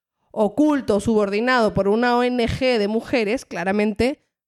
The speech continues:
con legitimidad había gente que decía, bueno, no, no, no, no corresponde, no, no es lo correcto. Si cuando, entonces, hay una reflexión más compleja detrás de qué significa representar a la sociedad civil y organizar a la sociedad civil.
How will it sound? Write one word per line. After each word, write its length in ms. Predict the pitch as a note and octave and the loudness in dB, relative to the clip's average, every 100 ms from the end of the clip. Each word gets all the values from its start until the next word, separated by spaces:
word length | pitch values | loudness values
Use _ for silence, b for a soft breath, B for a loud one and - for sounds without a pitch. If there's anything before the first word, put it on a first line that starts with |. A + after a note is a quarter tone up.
| _ _ | _ _
con 240 | - G#3+ F#3+ | -2 0 0
legitimidad 760 | G3 G#3+ A3+ A3 G#3 G3+ A3 - | -2 -4 0 2 2 2 0 -4
había 420 | F3+ F3+ G3 G3+ | -2 0 2 0
gente 280 | A#3 A3+ D4+ | -2 -2 -2
que 80 | D4 | -4
decía, 220 | - G3+ | -2 0
bueno, 220 | F3+ D#3+ | 0 -2
no, 160 | D#3 - | -4 -10
no, 160 | E3+ | -10
no, 120 | F3 | -6
no 180 | F3+ G#3 | -2 0
corresponde, 680 | A#3 G3+ F3 - D4 C4 E3+ | -2 -4 -6 -4 -2 -2 -2
no, 140 | E3 | -2
no 180 | G3 G#3 | -2 0
es 80 | G#3+ | 0
lo 100 | G#3 | 0
correcto. 560 | F#3 F#3 B3+ - D3+ - b b - | -2 -2 -4 -2 -6 -6 b b -8
Si 140 | G3 | -2
cuando, 320 | G3 F#3+ G3+ - - - - | 0 0 -2 -6 -20 -20 -8
entonces, 420 | C#4+ E4 F4 - b b b - | -2 0 0 -4 b b b -2
hay 200 | D#4 F4 | 0 0
una 100 | D#4+ | 0
reflexión 420 | C#4 A#3+ - B3+ | -2 -2 -2 -2
más 140 | B3+ | -4
compleja 480 | - A3+ A#3+ A#3+ G3+ | -4 -6 -4 -4 -2
detrás 260 | F3+ - A3 | -2 0 -2
de 120 | G3 | -2
qué 100 | G#3+ | -4
significa 420 | C#4+ G3 G3+ A3+ | -4 -6 -4 -4
representar 600 | G#3+ F#3+ D#3+ E3 E3 A3+ | -4 -6 -8 -6 -4 -2
a 40 | |
la 120 | G3+ E3 | -2 -4
sociedad 360 | D#3 - F3 | -6 -4 -4
civil 300 | F3 G3+ G3+ | -4 -4 -4
y 140 | A3 G3+ | -2 0
organizar 640 | F3+ E3 D3+ D3 - B3 | 0 -2 -4 -6 -4 -2
a 40 | F#3 | -2
la 160 | D#3+ | -6
sociedad 340 | C#3 - E3+ D3 | -8 -8 -6 -6
civil. 380 | - D3 D3 | -6 -8 -8